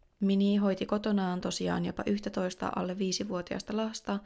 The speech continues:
yhdessä teini-ikäisten adoptiotyttäriensä Margaretin ja Esterin kanssa. Minnie sai lapsista maksun joko kertamaksuna tai kuukausittain pienemmissä erissä.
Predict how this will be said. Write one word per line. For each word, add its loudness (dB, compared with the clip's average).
yhdessä 2
teini-ikäisten -2
adoptiotyttäriensä -4
Margaretin -2
ja -2
Esterin -2
kanssa. -8
Minnie 4
sai -2
lapsista -2
maksun 0
joko -4
kertamaksuna -2
tai -4
kuukausittain 0
pienemmissä -2
erissä. -6